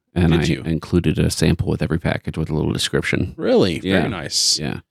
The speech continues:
Speaker 2: Oh, not people that asked for samples, but people that you had sent something and you, so you threw that in with it?
Speaker 1: Yeah.
Speaker 2: Oh, okay.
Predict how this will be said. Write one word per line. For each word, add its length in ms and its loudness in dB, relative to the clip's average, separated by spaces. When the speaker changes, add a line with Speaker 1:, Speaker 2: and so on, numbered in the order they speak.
Speaker 2:
Oh, 100 4
not 160 2
people 180 4
that 160 0
asked 280 -2
for 100 0
samples, 340 -2
but 140 -4
people 220 -6
that 120 -2
you 120 4
had 120 2
sent 280 0
something 500 2
and 120 0
you, 80 0
so 140 -2
you 100 2
threw 160 2
that 120 0
in 120 0
with 140 2
it? 180 0
Speaker 1:
Yeah. 240 2
Speaker 2:
Oh, 300 -4
okay. 240 -2